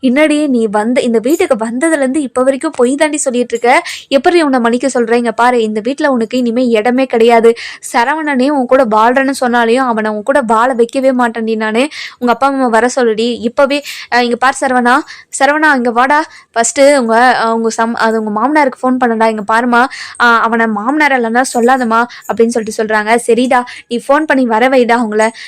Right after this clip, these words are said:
இன்னைக்கே அவளை இப்படியே அனுப்பி விட்டுறலாம்" அப்படின்னு சொல்லிட்டு சொல்றாங்க. அதுக்கப்புறம் பாண்டியனுக்கு, பாண்டியனுக்கு என்ன பேசுறதுன்னே தெரியல, அமைதியாவே நின்றுட்டு இருக்காரு. இப்படி இத-, இ-, அதாவது இதெல்லாம் பண்ண, அஹ், இப்படியெல்லாம் பண்ணி, பண்ணியிருக்காளா மயிலு அப்படின்னு சொல்லிட்டு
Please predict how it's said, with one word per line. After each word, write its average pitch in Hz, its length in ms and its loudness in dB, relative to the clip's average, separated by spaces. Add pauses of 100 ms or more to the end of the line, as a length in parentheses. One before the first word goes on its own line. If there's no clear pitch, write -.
(100)
இன்னைக்கே 285 380 0
அவளை 233 520 2
இப்படியே 302 300 0
அனுப்பி 240 300 -2
விட்டுறலாம்" 220 420 0
அப்படின்னு 208 200 -6
சொல்லிட்டு 214 340 -8
சொல்றாங்க. 208 280 -4
அதுக்கப்புறம் 226 500 -4
பாண்டியனுக்கு, 233 680 -2
பாண்டியனுக்கு 240 640 0
என்ன 220 280 -4
பேசுறதுன்னே 226 500 0
தெரியல, 226 320 2 (400)
அமைதியாவே 240 640 2
நின்றுட்டு 240 340 -2
இருக்காரு. 220 360 0
இப்படி 226 260 -4
இத-, 214 140 -2
இ-, 220 140 -2
அதாவது 208 420 0
இதெல்லாம் 233 340 -2
பண்ண, 220 260 -2 (140)
அஹ், 208 280 -2
இப்படியெல்லாம் 214 540 -2
பண்ணி, 254 400 0
பண்ணியிருக்காளா 240 720 0
மயிலு 233 300 -2
அப்படின்னு 214 300 -6
சொல்லிட்டு 220 420 -4